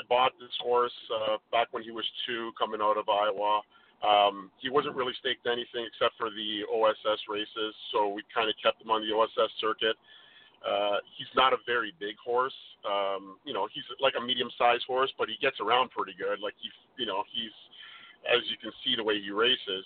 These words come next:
he's, uh, he's pretty handy. Uh, going into this year, we kinda wanted to map out a schedule where we kept him eligible for a lot of stuff towards the middle and end of the year.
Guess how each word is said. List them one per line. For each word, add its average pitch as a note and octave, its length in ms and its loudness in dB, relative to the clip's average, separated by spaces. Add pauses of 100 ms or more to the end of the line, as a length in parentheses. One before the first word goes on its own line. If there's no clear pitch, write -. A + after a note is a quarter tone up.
(140)
he's, G2+ 260 -14
uh, G2 280 2 (140)
he's - 200 -12
pretty A#2 280 0
handy. A#2 400 2 (540)
Uh, A2 400 2
going C#3+ 220 4
into C3+ 220 -6
this C#3 160 -6 (120)
year, C#3+ 340 4
we C3+ 160 -4
kinda C#3+ 220 4
wanted C3+ 320 4
to B2+ 220 6
map A#2+ 280 2
out B2 80 2
a A#2+ 140 -2
schedule A#2+ 440 -2
where A2+ 360 4
we A2 140 -12 (100)
kept B2 220 -2
him A2+ 100 -4
eligible A2 560 -2
for G#2+ 360 0 (500)
a A#2 40 -2
lot A2 240 4
of B2 140 0
stuff B2 160 2 (140)
towards A2+ 260 -8 (140)
the G#2 260 -16
middle A#2 300 -2
and G2 120 -6
end A2+ 180 -8
of B2+ 60 -6
the C3+ 100 -12
year. D#3+ 340 0